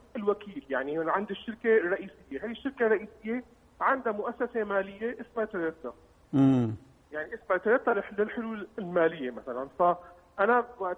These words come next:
Speaker 1: اللي بدي أشتري، هي اللي بتدرس لي ملفي، هي، هي المؤسسة الم-، المالية، هي بتقرر إذا أنا خ-، ممكن أشتري السيارة أو لا.
Speaker 2: طيب.
Speaker 1: وهي، آه، يعني هي، هي اللي،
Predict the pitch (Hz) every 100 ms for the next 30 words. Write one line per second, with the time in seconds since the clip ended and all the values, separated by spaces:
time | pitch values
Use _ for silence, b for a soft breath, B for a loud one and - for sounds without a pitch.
0 | - 180 180 - 208 - _ 226 240 277
1 | 185 208 202 196 202 208 254 247 208 226
2 | 233 247 220 226 208 233 220 214 220 208
3 | 196 - 180 180 175 156 - 190 185 170
4 | 170 - 180 220 208 190 - 208 196 175
5 | - 185 190 - - - 208 202 - -
6 | 101 95 165 170 185 190 147 123 113 -
7 | - _ _ - 98 110 202 190 - 147
8 | 151 156 143 156 180 415 - 202 202 185
9 | 208